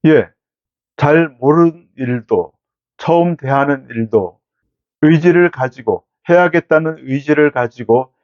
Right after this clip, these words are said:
실행을 해나가면 해낼 수 있고 또 자신감도 붙어집니다. 결국은 문제 해결력이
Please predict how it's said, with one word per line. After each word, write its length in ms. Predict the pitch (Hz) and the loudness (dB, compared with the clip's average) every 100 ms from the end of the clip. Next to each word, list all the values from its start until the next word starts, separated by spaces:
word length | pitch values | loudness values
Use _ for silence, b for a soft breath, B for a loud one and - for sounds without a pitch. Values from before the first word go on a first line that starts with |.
| _ | _
실행을 680 | - - 160 165 165 165 131 | -18 -6 0 0 0 -2 -2
해나가면 580 | 151 135 120 117 107 85 _ _ _ _ - | 0 0 0 0 -2 -8 _ _ _ _ -4
해낼 320 | 151 147 135 | 2 2 0
수 180 | - 135 | -4 -4
있고 480 | 120 - 127 131 147 _ _ _ _ | -4 -4 -4 -4 -6 _ _ _ _
또 320 | 135 135 - _ _ _ _ | 0 0 -2 _ _ _ _
자신감도 840 | - 104 - 135 123 117 117 139 | -10 -8 -4 -2 0 0 0 -2
붙어집니다. 840 | - - 127 117 - 110 92 78 _ _ _ _ _ - | -4 -6 -2 -2 0 -2 -2 -8 _ _ _ _ _ -2
결국은 540 | 147 143 147 165 175 _ _ _ _ _ _ | 2 2 2 0 -2 _ _ _ _ _ _
문제 340 | 143 143 147 139 | 0 2 4 2
해결력이 600 | 135 139 131 123 143 | 0 -2 -2 -4 -6